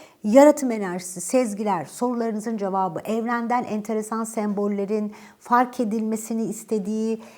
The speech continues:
yaratıcının, evrensel enerjilerin, rehberlerinizin, bir takım nüansların, konuların, vurguların çok önünüze düşmesi, titreşimin çok artması,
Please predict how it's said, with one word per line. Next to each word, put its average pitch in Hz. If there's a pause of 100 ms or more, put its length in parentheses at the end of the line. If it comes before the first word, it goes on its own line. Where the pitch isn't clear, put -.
(140)
yaratıcının, 214 (200)
evrensel 214
enerjilerin, 208
rehberlerinizin, 208 (320)
bir 262
takım 233
nüansların, 220
konuların, 220
vurguların 214
çok 254
önünüze 220
düşmesi, 185
titreşimin 269
çok 262
artması, 208